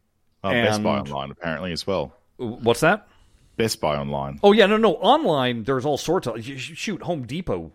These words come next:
Speaker 2: carries them online.
Speaker 1: Oh,
Speaker 2: <laughs>
Speaker 1: really?
Speaker 2: Yeah. <laughs> So, so no,
Speaker 1: There you
Speaker 2: online,
Speaker 1: go.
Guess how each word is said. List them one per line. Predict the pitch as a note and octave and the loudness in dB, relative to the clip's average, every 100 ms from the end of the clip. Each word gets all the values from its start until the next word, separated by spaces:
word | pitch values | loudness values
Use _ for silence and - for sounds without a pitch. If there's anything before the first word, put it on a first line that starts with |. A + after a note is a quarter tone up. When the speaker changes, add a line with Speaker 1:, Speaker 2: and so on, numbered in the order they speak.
| - | -6
Speaker 2:
carries | A#2+ F#2+ F2 | -4 -2 -4
them | F#2 | -6
online. | F#2+ E2 D#2+ D#2 C#2 _ _ _ - | -8 -8 -10 -12 -16 _ _ _ -4
Speaker 1:
Oh, | C#3+ F#3 F#3 | 0 4 4
Speaker 2:
<laughs> | |
Speaker 1:
really? | D#3+ A#2+ C#2 - _ | 6 4 2 -8 _
Speaker 2:
Yeah. | B2+ B2 D2+ - - - - - - | 0 0 -2 -12 -16 -14 -12 -10 -6
<laughs> | C#3 - B2 _ - - | -6 -8 -20 _ -20 -14
So, | - F3+ D3 C3+ - | -2 2 2 0 -8
so | - F#3 | -4 0
no, | F3+ D#3+ | 2 2
Speaker 1:
There | F3 A3+ | 2 2
you | G3 | 2
Speaker 2:
online, | E3 C#3+ | 0 0
Speaker 1:
go. | - | -4